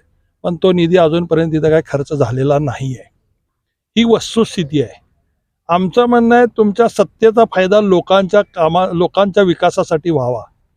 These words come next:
पण तसं न होता जर तुम्ही असलेलं चालू काम जर थांबवण्याचा प्रयत्न करत असाल तर ते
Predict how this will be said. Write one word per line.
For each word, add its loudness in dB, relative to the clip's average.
पण 2
तसं 0
न 2
होता 4
जर 2
तुम्ही 2
असलेलं 0
चालू 0
काम 0
जर 2
थांबवण्याचा 0
प्रयत्न -6
करत -2
असाल -8
तर 2
ते -4